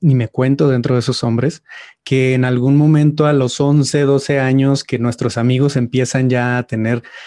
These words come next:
ciertas experiencias, sus primeras experiencias o intereses en tener esas experiencias, y empieza a haber esta presión de,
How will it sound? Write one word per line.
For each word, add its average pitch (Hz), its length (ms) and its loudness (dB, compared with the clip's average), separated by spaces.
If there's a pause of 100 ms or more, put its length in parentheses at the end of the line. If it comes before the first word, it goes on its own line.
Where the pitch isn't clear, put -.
(140)
ciertas 131 1000 -2
experiencias, 123 800 -2
sus 120 160 -6
primeras 123 400 -2
experiencias 120 640 -2
o 117 80 -2
intereses 120 640 -2
en 117 120 -4
tener 113 260 -4
esas 113 240 -4
experiencias, 127 720 -2 (1080)
y 147 60 2
empieza 151 320 0
a 170 40 4
haber 165 100 2
esta 160 240 -2
presión 135 400 0
de, 151 260 0